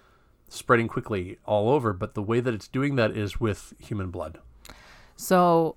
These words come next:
Speaker 2: <sighs> what did you think of this basement scene?
Speaker 1: I thought that the basement scene was really tense. I think Tom Cruise, <sighs> ah,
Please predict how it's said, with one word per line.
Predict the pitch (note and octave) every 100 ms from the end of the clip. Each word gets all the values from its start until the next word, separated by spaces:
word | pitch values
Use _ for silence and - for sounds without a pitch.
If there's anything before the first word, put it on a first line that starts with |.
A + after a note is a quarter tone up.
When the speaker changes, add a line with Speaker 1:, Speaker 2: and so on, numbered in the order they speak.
| -
Speaker 2:
<sighs> | G2+ - - - - - -
what | F3 G#3+
did | D4 D4
you | D#4
think | - E3 F3+
of | F3 A2+
this | A#2+ -
basement | - B2 A2+ - B2+ A#2 -
scene? | - - F2+ - - - - _ _ -
Speaker 1:
I | C#3
thought | - F3+ F#3+
that | F#3
the | F#3
basement | E3+ F3 F#3+ F3+ - -
scene | - F3+ E3 E3+ C3+
was | C#3 C3+ B2+ - _ _ -
really | A#2 C3+ E3
tense. | D#3+ D3+ C#3+ D3 - - - _ _ _ _ _ _ _ -
I | A2+
think | - - C#3 B2+ - - - _ _ _ _ _ _ _ _ _ -
Tom | - C3+ C#3
Cruise, | C3+ - C3 C3+ C3 C3 - -
<sighs> | _ _ - - - _ _ _ _ _ _ _ _ _ _ _ _ - _ _ _ - _ -
ah, | D4+ - -